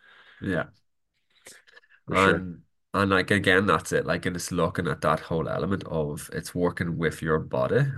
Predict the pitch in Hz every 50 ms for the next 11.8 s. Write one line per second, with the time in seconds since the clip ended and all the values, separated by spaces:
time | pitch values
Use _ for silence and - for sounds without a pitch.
0 | - - - 85 85 80 78 78 80 76 67 67 - - - - _ _ 95 90
1 | 87 87 85 - - - 82 85 - - - - - - - - _ _ _ _
2 | - - 80 82 - - - 92 92 85 85 98 95 95 95 90 - 90 87 87
3 | 90 90 87 - - 85 - - 95 92 - - 95 92 87 - 76 78 80 85
4 | 82 85 - - 92 87 - - - - - - - - 92 92 90 101 101 101
5 | - - 107 107 110 107 - - 113 123 135 135 - - - - - - 76 73
6 | - - - 78 67 69 - - 80 - - - - - - - - _ - -
7 | - - - - - - - - - _ _ _ _ _ _ _ _ _ _ _
8 | - _ _ _ _ _ _ _ _ _ _ - - - _ _ _ _ 92 87
9 | 82 80 78 - _ - 98 95 90 80 95 95 - - 98 90 85 82 - -
10 | - - - 95 90 87 87 87 85 - - _ - - - - - - - -
11 | _ _ _ _ _ _ _ - 107 104 98 - - - -